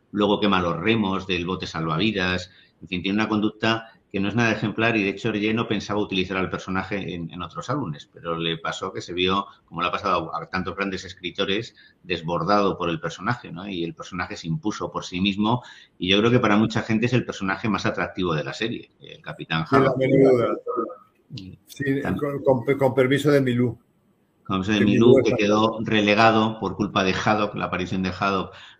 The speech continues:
Speaker 1: relegó a, a Milú
Speaker 2: Relegó a
Speaker 1: a un,
Speaker 2: Milú.
Speaker 1: a un segundo
Speaker 2: Milú
Speaker 1: plano.
Speaker 2: era un personaje que además, eh, ¿te acuerdas cuántas viñetas de Milú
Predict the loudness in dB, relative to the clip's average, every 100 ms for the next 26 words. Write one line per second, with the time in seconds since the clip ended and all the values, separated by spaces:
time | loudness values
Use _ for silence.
0 | -6 -2 0 2 4 6 6 2 0 -2
1 | 0 2 4 4 4 4 4 2 0 -12
2 | -20 -20 -8 -6 -6 -4 -2 2 4 6
3 | 4 2 -2 0 -2 -2 0 2 2 2
4 | -2 -4 -10 -10 -8 -6 -4 0 2 2
5 | -2 _ _ _ _ -2 2 0 0 -2
6 | -2 0 0 0 -4 -2 0 -2 -4